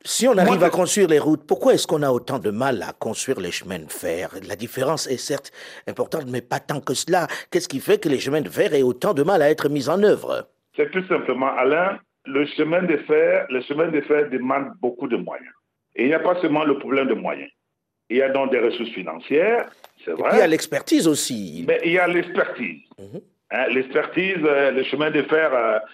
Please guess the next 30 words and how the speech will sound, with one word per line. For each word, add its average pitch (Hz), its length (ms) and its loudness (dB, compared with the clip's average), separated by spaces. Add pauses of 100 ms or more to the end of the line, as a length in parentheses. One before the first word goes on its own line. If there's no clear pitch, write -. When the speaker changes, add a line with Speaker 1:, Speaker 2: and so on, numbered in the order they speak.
(240)
Speaker 2:
hein, 143 240 0
je 151 100 0
vous 170 140 2
donne 190 220 2
un 196 60 0
exemple. 185 420 0 (560)
En 151 140 0
Afrique 202 380 0
centrale, 170 560 0 (120)
on 180 200 2
avait 175 340 2
un 185 260 0
seul 233 280 2
centre 185 360 -2
de 131 120 2
formation 185 840 -4 (480)
pour 196 220 2
ce 196 140 2
secteur-là. 95 600 -2 (160)
Speaker 1:
De 131 80 -2
formation. 131 640 2
Mhm. - 280 -10 (220)
Speaker 2:
Dès 175 180 2
qu'on 226 220 2
a 208 100 2
privatisé 180 560 0
notre 151 260 0
chemin 151 300 0
de 139 100 2
fer, 160 260 2